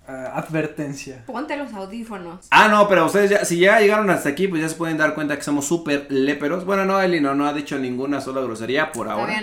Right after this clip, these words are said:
Speaker 2: no, todavía no.
Speaker 3: Todavía no, o sea, creo, lleva la primera, entonces
Speaker 1: Y ni la has
Speaker 3: Ni
Speaker 1: tomado,
Speaker 3: la ha
Speaker 1: ya
Speaker 3: tomado, o sea,
Speaker 1: tómale.
Speaker 3: es una falsa, o sea,
Speaker 1: No
Speaker 3: se llama
Speaker 1: manches.
Speaker 3: Cheleando con Mex Talkie y ve, yo ya, yo ya voy por la primera, no.
Speaker 1: ¡Qué falsedad! ¡Qué
Speaker 3: Es
Speaker 1: false-! Me siento traicionado.
Speaker 3: Me siento traicionado, no sé tú, Efra, pero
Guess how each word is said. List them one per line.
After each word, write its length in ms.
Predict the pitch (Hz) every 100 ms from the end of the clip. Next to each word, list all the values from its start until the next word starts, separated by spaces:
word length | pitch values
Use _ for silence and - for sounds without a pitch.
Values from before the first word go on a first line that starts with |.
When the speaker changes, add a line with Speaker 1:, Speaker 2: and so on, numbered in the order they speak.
| 180
Speaker 2:
no, 120 | 170
todavía 260 | 175 165 -
no. 80 | -
Speaker 3:
Todavía 360 | 160 165 165
no, 220 | 147 156 214
o 40 |
sea, 160 | 165 117
creo, 260 | 156 160 147
lleva 180 | 165 160
la 140 | 139
primera, 400 | 135 135 160 190
entonces 420 | 160 131 127 117
Speaker 1:
Y 60 | 208
ni 140 | 196 208
la 120 | 262
has 80 | 302
Speaker 3:
Ni 40 |
Speaker 1:
tomado, 520 | 330 285 311 311 294 226
Speaker 3:
la 60 |
ha 140 | 202 -
Speaker 1:
ya 40 |
Speaker 3:
tomado, 500 | 196 - 180 196 196
o 20 |
sea, 100 | 196 269
Speaker 1:
tómale. 280 | 285 196
Speaker 3:
es 60 | 185
una 180 | 220 214
falsa, 560 | 196 208 240 262 202
o 40 | 170
sea, 120 | 185
Speaker 1:
No 60 | 180
Speaker 3:
se 60 |
llama 260 | 185 226 233
Speaker 1:
manches. 320 | 277 - 294
Speaker 3:
Cheleando 440 | 180 185 247 262 -
con 120 | 214
Mex 220 | 240 233
Talkie 500 | 247 254 208 247 285 -
y 100 | 170
ve, 240 | 220 220
yo 100 | 208
ya, 260 | 226 226 180
yo 160 | 165 208
ya 140 | 220
voy 160 | 208 208
por 120 | 214
la 160 | 160
primera, 560 | - 156 175 196 214 240
no. 100 | 185 190
Speaker 1:
¡Qué 120 | -
falsedad! 1080 | 196 202 - 185 226 202 220 247 262 277 349
¡Qué 80 | 294
Speaker 3:
Es 100 | 311
Speaker 1:
false-! 400 | 311 302 277 196
Me 120 | 208
siento 340 | 208 240 240 294
traicionado. 600 | 196 175 165 160 170 220
Speaker 3:
Me 100 | 240
siento 520 | - 330 294 269 208
traicionado, 680 | 185 160 - 170 165 170 160
no 120 | 202
sé 140 | 214 196
tú, 260 | 190 151
Efra, 320 | 139 135 123 120
pero 160 | 131